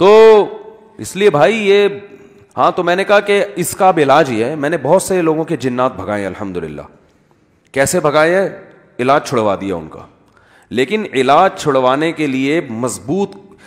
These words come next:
देखो, जिन्नात को मायूस करना पड़ता है, याद रखो, क्योंकि अब जिस आमिल से ताल्लुक़ हो गया ना अकीदत, जब तक इसकी अकीदत खुरच खुरच के दिलों से नहीं निकलेगी,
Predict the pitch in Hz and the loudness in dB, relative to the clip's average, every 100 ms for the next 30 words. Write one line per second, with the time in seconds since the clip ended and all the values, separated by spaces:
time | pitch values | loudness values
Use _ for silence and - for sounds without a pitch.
0 | _ - 151 214 - 127 139 139 160 180 | _ -6 -2 -2 -2 -6 -2 2 2 2
1 | - 185 139 143 160 156 160 120 117 101 | 2 2 2 2 0 -2 -4 -4 -4 -4
2 | 87 90 80 71 - _ _ _ _ _ | -8 -8 -12 -14 -20 _ _ _ _ _
3 | _ _ _ _ 90 98 87 - - - | _ _ _ _ -8 -6 -6 -10 -18 -20
4 | _ _ _ - 131 165 151 175 151 151 | _ _ _ -6 -2 -2 -2 -4 0 0
5 | 175 165 175 143 151 175 156 160 170 220 | 0 -2 0 0 0 0 0 0 0 0
6 | 185 151 143 147 - - - _ _ _ | -2 -2 -2 -2 -6 -20 -20 _ _ _
7 | _ 110 180 - - 220 214 - 208 185 | _ -4 -2 0 -2 -2 -4 -4 -2 -2
8 | 196 190 175 - 180 208 214 - 190 196 | -2 -2 -2 -2 0 2 0 0 0 0
9 | - 202 156 185 190 190 190 185 156 151 | 0 0 2 0 0 0 2 0 2 0
10 | 117 | 0